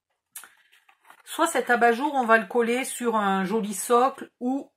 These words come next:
quelque chose. Donc, pour l'instant, je vous propose d'attendre et de ne rien faire sous le pied. D'attendre la suite des événements.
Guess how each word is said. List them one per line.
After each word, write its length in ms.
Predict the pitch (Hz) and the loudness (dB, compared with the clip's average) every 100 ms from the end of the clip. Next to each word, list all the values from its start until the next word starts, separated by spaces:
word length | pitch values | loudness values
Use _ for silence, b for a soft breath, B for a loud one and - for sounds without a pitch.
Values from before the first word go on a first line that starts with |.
| _ | _
quelque 300 | 226 196 220 | -6 -4 -8
chose. 420 | 185 185 160 151 | -8 -6 -6 -6
Donc, 320 | 185 208 208 - | -6 -6 -8 -12
pour 220 | 233 220 | -10 -6
l'instant, 440 | 220 208 - 262 | -6 -6 -4 -4
je 160 | 240 220 | -4 -6
vous 220 | 202 208 | -8 -10
propose 600 | 190 226 196 247 254 190 | -8 -8 -8 -6 -8 -8
d'attendre 680 | 165 175 240 - 220 233 - - | -10 -4 -4 -2 -4 -4 -8 -12
et 120 | 202 | -10
de 140 | 208 | -8
ne 120 | 202 | -8
rien 280 | 196 220 226 | -8 -8 -8
faire 340 | 220 254 254 - | -6 -6 -6 -8
sous 360 | - - 262 | -12 -10 -10
le 120 | 214 | -10
pied. 380 | 185 208 202 247 _ _ _ _ _ _ _ _ _ _ _ _ _ _ _ _ _ _ _ _ _ - - | -12 -12 -10 -12 _ _ _ _ _ _ _ _ _ _ _ _ _ _ _ _ _ _ _ _ _ -20 -12
D'attendre 360 | 214 214 240 | -10 -6 -4
la 100 | 220 | -4
suite 280 | 208 - 226 | -4 -8 -10
des 200 | 202 196 | -10 -8
événements. 440 | 196 190 180 156 | -6 -6 -6 -8